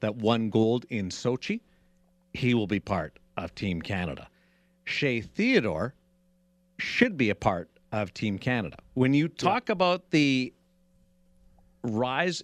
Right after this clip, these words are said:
Speaker 1: in the level of his game, and a couple of years ago out of the bubble in that, uh, semifinal loss, to the third round loss to the Dallas Stars, uh, it was all about Shea Theodore. He had his game into an area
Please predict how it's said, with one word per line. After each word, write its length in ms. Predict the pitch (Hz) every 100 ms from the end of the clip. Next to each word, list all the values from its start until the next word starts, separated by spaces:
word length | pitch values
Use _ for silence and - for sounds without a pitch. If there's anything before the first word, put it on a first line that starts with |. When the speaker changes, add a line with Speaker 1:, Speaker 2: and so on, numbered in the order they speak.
| -
Speaker 1:
in 320 | 131 123 117
the 340 | 113 107 98
level 440 | 67 110 131 139 127
of 100 | 101
his 280 | 127 123 110
game, 440 | - 113 85 73 - _ - - _ _
and 540 | 123 110 110 107 101 - 101
a 160 | 92
couple 280 | - 170 165
of 60 | 143
years 160 | 135
ago 240 | 127 135 139
out 140 | 127
of 60 | 113
the 60 | 95
bubble 360 | 127 135 175 - _ _ -
in 220 | 120 107
that, 260 | 104 101 - 117 _ 110
uh, 200 | 104 101
semifinal 680 | - 135 127 131 123 117
loss, 280 | 107 120 -
to 80 | 95
the 220 | 92 90
third 240 | - 120 113
round 220 | 110 104
loss 260 | 104 110
to 140 | - 113
the 140 | 101
Dallas 320 | 92 101 101
Stars, 320 | - 107 127 - - - - -
uh, 200 | 117 101 -
it 60 | 127
was 140 | 113
all 180 | 131 135
about 180 | 135 120
Shea 200 | 135 127
Theodore. 480 | 131 127 123 117 - _ _ _
He 380 | - 139 185 156
had 220 | 147 139 - _ -
his 200 | 127 117
game 380 | 131 120 110 117
into 360 | 135 139 143 139
an 100 | 131
area 480 | 123 110 110 104